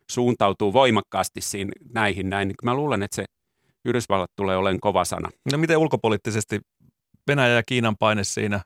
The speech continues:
Speaker 2: Eurooppa? Tullaanko lähenemään länttä? Tuleeko polarisaatio muistuttamaan kylmää
Speaker 1: Se
Speaker 2: sotaa vai mitä?
Speaker 1: Ö, se on hyvä kysymys. Sitä ei tiedä. Se on, se on mielenkiintoista. Siis lähtökohtaisesti ei.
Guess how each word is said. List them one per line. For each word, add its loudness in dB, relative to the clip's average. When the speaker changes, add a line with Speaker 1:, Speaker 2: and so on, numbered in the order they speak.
Speaker 2:
Eurooppa? 0
Tullaanko 4
lähenemään 4
länttä? 2
Tuleeko 0
polarisaatio 2
muistuttamaan -2
kylmää 0
Speaker 1:
Se -4
Speaker 2:
sotaa -4
vai -2
mitä? -6
Speaker 1:
Ö, 4
se 0
on 2
hyvä 0
kysymys. 0
Sitä 0
ei 2
tiedä. 0
Se 2
on, 2
se -2
on 4
mielenkiintoista. 0
Siis -6
lähtökohtaisesti -2
ei. 2